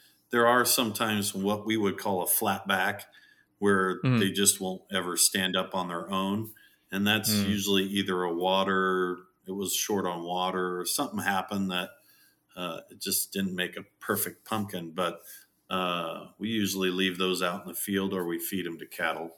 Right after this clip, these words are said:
Speaker 1: So, uh, everything usually has a purpose.
Speaker 2: And so in addition to pumpkins, you guys also grow flowers and tulips, right?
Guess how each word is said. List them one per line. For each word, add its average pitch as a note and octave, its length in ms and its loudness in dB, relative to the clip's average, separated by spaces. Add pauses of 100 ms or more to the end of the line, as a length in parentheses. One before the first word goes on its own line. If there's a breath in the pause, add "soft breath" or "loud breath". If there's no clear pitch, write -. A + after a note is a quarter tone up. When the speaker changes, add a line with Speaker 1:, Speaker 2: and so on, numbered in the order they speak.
Speaker 1:
So, E2 460 -6 (580)
uh, E2 340 -10 (280)
everything D3+ 360 2
usually B2 400 2
has G2 180 0
a E2 40 -8
purpose. - 560 -12 (440 soft breath)
Speaker 2:
And D#3+ 140 6
so F#3 140 10
in F3 140 8
addition F#3+ 340 6
to E3 60 8
pumpkins, F#3+ 480 6
you D3 80 6
guys D3 240 10
also C3+ 340 6
grow A#2 480 8
flowers C3 540 6
and A2+ 120 2
tulips, D#3 400 2
right? E3+ 260 6